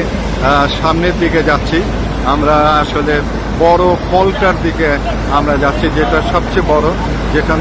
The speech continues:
থেকে অনেক বেশি পানি পড়ে। এবং আমি এই ফলের মধ্যে আমি শীতকালেও এসেছি এবং গ্রীষ্মকালেও এর আগে এসেছি, কিন্তু এবারের আসাটা আর একটা মজা, যেটা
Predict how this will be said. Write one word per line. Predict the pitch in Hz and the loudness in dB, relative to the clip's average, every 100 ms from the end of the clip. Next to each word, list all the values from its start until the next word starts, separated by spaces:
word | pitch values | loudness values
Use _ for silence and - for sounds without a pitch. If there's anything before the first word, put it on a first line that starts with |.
| 151 | 0
থেকে | 156 156 | -2 0
অনেক | 151 151 190 220 - | 2 2 2 0 0
বেশি | 175 160 160 - | -2 0 -2 0
পানি | 147 151 156 | 0 0 0
পড়ে। | 151 180 - - - 143 | 0 0 -2 -4 -2 0
এবং | 180 190 | 2 0
আমি | 180 175 190 202 196 | 2 0 2 2 2
এই | 190 190 - - | 2 0 -2 -2
ফলের | 175 190 208 208 | 2 2 4 2
মধ্যে | 208 190 160 120 - - - - | 0 0 0 0 -2 -4 -4 -2
আমি | 147 165 170 170 - - | -2 0 2 0 -2 -2
শীতকালেও | - 220 196 196 208 214 | -2 -2 0 2 4 2
এসেছি | - 214 - 220 240 - - - 165 | 2 0 0 -2 -2 -4 -4 -2 0
এবং | 180 170 | 0 2
গ্রীষ্মকালেও | 180 180 175 196 185 190 196 196 | 2 0 0 0 0 2 4 4
এর | 180 175 | 4 2
আগে | 170 160 165 | 2 0 0
এসেছি, | 156 170 - 196 - - - 185 | 0 -2 -2 -4 -4 -4 -2 0
কিন্তু | 196 202 | 2 4
এবারের | 202 214 220 214 | 4 4 2 4
আসাটা | 196 175 185 180 | 2 2 -2 2
আর | 175 160 165 | 4 4 2
একটা | 151 175 | 0 -2
মজা, | 160 156 185 | -2 0 0
যেটা | 175 156 160 | 0 0 0